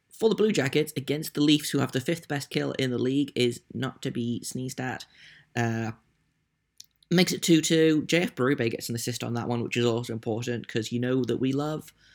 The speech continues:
goalie points here. That's his first career point in, uh, his second game as a Blue Jacket. So, again, you, you love to see it. Uh,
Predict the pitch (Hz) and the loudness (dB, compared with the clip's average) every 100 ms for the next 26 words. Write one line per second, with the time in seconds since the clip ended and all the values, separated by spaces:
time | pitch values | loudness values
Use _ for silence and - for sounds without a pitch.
0 | _ - 147 135 123 110 113 - - 139 | _ -2 2 4 2 -2 -2 -6 -2 2
1 | 131 127 - - - - - 135 131 - | 2 2 -4 -6 -6 -8 -4 -4 -6 -6
2 | 123 117 110 - 123 117 113 - - _ | -2 -2 -2 -4 -4 -2 -4 -6 -12 _
3 | - _ - 117 113 107 113 113 107 107 | -20 _ -4 0 2 0 -2 -2 -4 -4
4 | 113 123 117 - 139 - 120 113 110 - | -4 -4 -4 -2 -4 -2 -2 -2 -4 -10
5 | _ _ _ - 120 120 110 - 123 127 | _ _ _ 2 6 6 4 0 0 0
6 | 131 147 139 139 143 143 - - 120 110 | -2 -2 -2 -6 -4 -6 -6 -4 -4 -4
7 | 107 117 120 135 135 117 120 113 - - | -4 -4 -4 -4 -4 -2 -2 -2 -4 -2
8 | 131 127 - - 147 147 139 - - - | -2 -2 -4 -2 0 0 -2 -8 -16 -20
9 | - - 120 113 110 101 | -20 -4 -2 0 -4 -6